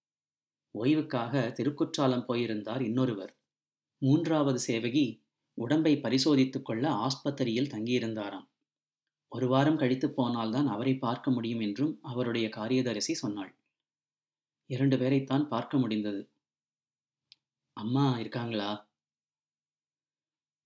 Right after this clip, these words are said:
"தூங்குறாங்களே." "ம், எப்ப எழுந்திருப்பாங்க?"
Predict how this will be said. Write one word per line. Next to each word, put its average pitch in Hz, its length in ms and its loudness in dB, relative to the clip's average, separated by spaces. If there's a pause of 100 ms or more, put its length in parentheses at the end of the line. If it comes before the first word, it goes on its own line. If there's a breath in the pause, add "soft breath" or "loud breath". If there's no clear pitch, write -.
(180)
"தூங்குறாங்களே." 208 600 6 (1300)
"ம், 113 760 -4
எப்ப 107 280 -2
எழுந்திருப்பாங்க?" 147 580 4